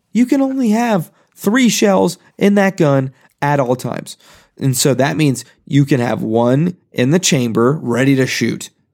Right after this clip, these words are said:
And then in your magazine or your tube, you can only fit two in there. And so you need to have a plug. I can't tell you, this is the thing that I mess up the most with new waterfowl hunters. They come out and I say,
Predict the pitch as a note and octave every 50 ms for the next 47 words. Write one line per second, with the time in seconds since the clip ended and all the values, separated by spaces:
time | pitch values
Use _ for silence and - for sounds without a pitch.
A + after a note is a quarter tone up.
0 | _ _ _ _ _ _ _ _ _ _ _ _ _ _ _ _ - D3 C#3+ C#3
1 | C#3 C#3 C3+ B2+ B2+ C3 C#3+ C#3 C3 A#2+ A#2 A#2 B2 B2+ C#3+ D#3+ F3+ E3 C#3+ A#2
2 | A2 A#2 A2+ B2 C3+ C3+ - - B2+ B2+ A2+ A2 G#2 - - G#3 F#3 D3 B2 B2
3 | C3+ C#3 _ _ _ - D3 D3+ C#3+ E3 - - D3+ D3 D3+ D3 C#3+ C3+ B2+ -
4 | - D3 C3 - - - C#3+ C#3 C3 B2 A2 G#2 A2 G#2 E2+ - - _ _ _
5 | _ _ _ _ _ _ _ - - C#3 C#3 D3+ C#3+ C#3+ C#3+ D3+ D3+ D3+ D3 D3
6 | C#3 C3+ C#3 - D#3+ D3+ A#2 A2 - - _ _ _ _ _ _ _ _ _ _
7 | _ _ _ _ _ - - B2+ B2 A#2+ - C#3+ C#3 B2 - - D3+ D3 C#3+ C3
8 | B2 A2+ B2+ D3 C#3+ - D#3 D3+ C#3 C3+ C3+ C3 C#3+ C#3 C3 B2 A#2 A#2+ B2 B2+
9 | A#2+ B2 B2 A#2+ - C3+ B2 A#2+ - - C3 B2 B2+ D3 C#3+ C3 C3 A#2+ G2+ G#2
10 | A2+ - - - _ _ _ _ _ _ _ _ _ _ _ _ _ - - -
11 | C3 B2 A#2+ B2+ - - - - - C3 C3 C3 B2 A#2 A#2 A2+ A2 A2 A2 B2
12 | A#2 A2+ A2+ - A#2 A2+ - - A2+ A2+ A2+ A#2 A2+ G#2+ C3+ B2 A#2 A2+ A2+ G2+
13 | C#2 G2 A#2+ - - -